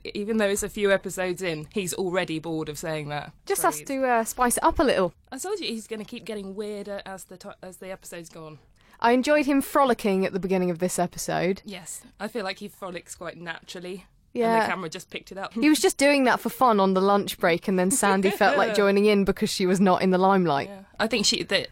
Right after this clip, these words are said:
Speaker 1: Noel's given Sandy a new lease of life.
Speaker 2: The new wardrobe for the Great British Bake Off has
Speaker 1: Yeah.
Speaker 2: given Sandy a new lease of life, but also hanging around with the youths.
Speaker 1: <laughs>
Speaker 2: I
Speaker 1: The
Speaker 2: think that's why
Speaker 1: youths.
Speaker 2: she was really
Speaker 1: You know he's, like, forty, right?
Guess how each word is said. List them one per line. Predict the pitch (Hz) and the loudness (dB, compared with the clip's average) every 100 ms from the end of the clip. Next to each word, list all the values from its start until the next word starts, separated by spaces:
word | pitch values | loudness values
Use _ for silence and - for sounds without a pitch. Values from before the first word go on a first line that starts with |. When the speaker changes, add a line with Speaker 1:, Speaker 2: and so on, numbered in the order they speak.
| - | -4
Speaker 1:
Noel's | 202 196 185 | 0 0 0
given | 190 180 175 | -2 -2 -2
Sandy | 180 175 175 | -4 -4 -4
a | |
new | 180 180 | -4 -4
lease | 175 175 190 | -4 -6 -6
of | 180 | -4
life. | 190 175 - - - - - | -2 -2 -6 -18 -20 -20 -2
Speaker 2:
The | 254 | 2
new | 285 311 | 6 4
wardrobe | 247 320 349 233 202 170 165 | 6 6 6 6 4 4 2
for | - 190 | -2 -2
the | |
Great | 185 170 - | 2 2 2
British | 196 185 | -4 -4
Bake | - 170 170 | 0 0 0
Off | 170 | -2
has | 180 | -2
Speaker 1:
Yeah. | |
Speaker 2:
given | 185 180 | 0 0
Sandy | 170 180 170 165 | 0 0 0 0
a | 165 | 0
new | 160 160 | -2 -2
lease | 160 - | -4 -4
of | 165 | -4
life, | 175 165 - | -2 -2 -2
but | 254 | -2
also | 302 330 | 0 0
hanging | 285 320 311 294 | 0 -2 0 0
around | 277 269 | 0 -2
with | 262 | -4
the | 262 | -6
youths. | 226 220 220 214 190 - - - _ | -4 -2 -2 -2 -4 -8 -10 -12 _
Speaker 1:
<laughs> | - 226 - - - | -20 -18 -20 -12 -2
Speaker 2:
I | 330 | 2
Speaker 1:
The | |
Speaker 2:
think | 330 339 | 4 4
that's | 294 302 | 4 4
why | 269 269 | 4 4
Speaker 1:
youths. | - | 2
Speaker 2:
she | 269 | 0
was | 262 233 | 0 0
really | 254 247 247 | 0 0 0
Speaker 1:
You | |
know | 285 | -2
he's, | 359 262 | -2 -4
like, | - | -6
forty, | - 240 214 170 156 | -6 -6 -6 -6 -10
right? | 190 196 | -10 -12